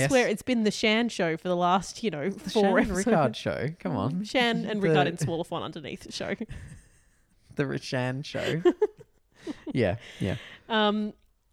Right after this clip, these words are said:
Speaker 2: and they really were pretending it was merge coming.
Speaker 1: Yeah.
Speaker 2: We had Yase getting a letter. Everyone's, you know, they're all being told to pack,
Speaker 1: And it
Speaker 2: or
Speaker 1: sort of
Speaker 2: Luvu's
Speaker 1: isn't.
Speaker 2: being told to pack, and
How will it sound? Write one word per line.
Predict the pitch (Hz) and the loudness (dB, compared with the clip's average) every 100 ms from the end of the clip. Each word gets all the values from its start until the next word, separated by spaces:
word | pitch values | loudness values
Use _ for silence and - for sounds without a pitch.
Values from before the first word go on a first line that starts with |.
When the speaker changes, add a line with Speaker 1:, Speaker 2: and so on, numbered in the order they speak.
| _ - | _ -4
Speaker 2:
and | 320 | 2
they | 370 339 | 4 6
really | 349 349 320 269 | 6 4 4 2
were | 233 226 214 | 2 2 2
pretending | 233 226 190 180 | -2 -2 -2 -2
it | 180 | -4
was | 180 185 | -6 -6
merge | 165 165 | -4 -6
coming. | - 156 151 160 _ _ _ _ _ _ _ _ _ 214 | -8 -10 -10 -14 _ _ _ _ _ _ _ _ _ -2
Speaker 1:
Yeah. | 185 160 | 4 6
Speaker 2:
We | |
had | 208 196 | 6 2
Yase | 214 220 - 196 196 190 180 | 2 0 2 2 2 2 -2
getting | 190 185 175 | 0 0 0
a | 170 | -2
letter. | 185 190 190 190 185 | 0 2 4 4 2
Everyone's, | 196 185 180 175 175 202 | -2 -2 -2 -2 -4 -4
you | |
know, | 175 165 165 - | -2 -2 -4 -4
they're | 165 165 165 | -2 -2 -2
all | 165 | -4
being | 147 175 170 | -4 -4 -4
told | 180 170 175 | -4 -4 -6
to | |
pack, | - - 277 247 - - | -8 -4 -2 -2 -6 -4
Speaker 1:
And | 214 254 | 0 2
it | |
Speaker 2:
or | 180 | 4
Speaker 1:
sort | - | 4
of | 240 | 4
Speaker 2:
Luvu's | 226 | 4
Speaker 1:
isn't. | 233 - | 4 2
Speaker 2:
being | 233 214 | -2 0
told | 226 214 | -2 -2
to | - | -2
pack, | 247 220 208 - | 2 4 4 0
and | 190 170 | -4 -4